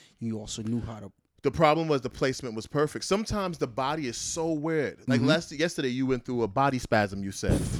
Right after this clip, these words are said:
Speaker 1: Man.
Speaker 2: The body is so fucking weird that you don't know. You could twist the wrong way in the whole human. Like
Speaker 1: Word.
Speaker 2: we, I just broke down to you how the hips work.
Speaker 1: Exactly.
Speaker 2: A lot
Speaker 1: Right.
Speaker 2: of people don't even know. Like you could get hit on this side, and you, th-, this side of your hip is going fucking crazy.
Speaker 1: Right.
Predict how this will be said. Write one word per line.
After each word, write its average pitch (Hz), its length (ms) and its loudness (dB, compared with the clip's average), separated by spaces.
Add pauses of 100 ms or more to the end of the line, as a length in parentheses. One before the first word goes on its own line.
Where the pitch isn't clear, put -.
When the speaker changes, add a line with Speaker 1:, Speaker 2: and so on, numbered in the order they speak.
Speaker 1:
Man. 101 240 -12
Speaker 2:
The 143 80 4
body 139 380 0
is 131 80 -4
so 156 240 -2
fucking 139 520 -6
weird 151 380 0 (460)
that - 200 -4
you 220 60 4
don't 190 180 6
know. 175 220 4
You 220 120 2
could - 200 0
twist - 440 8
the 175 80 2
wrong 147 280 2
way 131 220 0
in 123 80 -2
the 123 100 2
whole 160 380 4
human. 156 300 -2 (180)
Like 135 140 6
Speaker 1:
Word. 151 80 4
Speaker 2:
we, 185 80 4
I 151 100 6
just 151 200 -2
broke 156 220 6
down 147 200 2
to - 160 -6
you 139 60 0
how 135 160 4
the 135 60 4
hips 180 340 -2
work. 120 300 -6
Speaker 1:
Exactly. 143 480 -2 (140)
Speaker 2:
A 147 40 -6
lot 180 100 6
Speaker 1:
Right. 196 100 6
Speaker 2:
of - 80 2
people 190 320 8
don't 175 160 6
even 165 240 0
know. 196 220 2
Like 120 420 -2 (180)
you - 100 -4
could 190 120 -2
get 151 140 0
hit 160 140 2
on 139 140 2
this 208 180 2
side, 143 300 2
and 135 100 0
you, 202 120 -2
th-, 160 140 -4
this 131 340 -2
side 135 260 -4
of 123 60 -6
your 131 100 0
hip 139 240 -2
is 151 100 -6
going 175 260 -2
fucking 196 360 -6
crazy. 226 380 -2
Speaker 1:
Right. - 320 -4